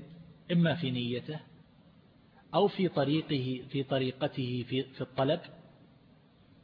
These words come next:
أو لسوء خلقه وأدبه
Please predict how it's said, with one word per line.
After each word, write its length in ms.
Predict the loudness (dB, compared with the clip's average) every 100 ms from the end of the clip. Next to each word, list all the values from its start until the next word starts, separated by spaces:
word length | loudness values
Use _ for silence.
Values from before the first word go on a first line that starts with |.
| -20 -20 -20 -20 -20 -20 -20 -8 -2
أو 180 | 0
لسوء 600 | 0 -2 -2 -2 -2 -4
خلقه 840 | -6 0 4 6 4 2 0 2 2
وأدبه 720 | 2 0 0 0 0 -2 -4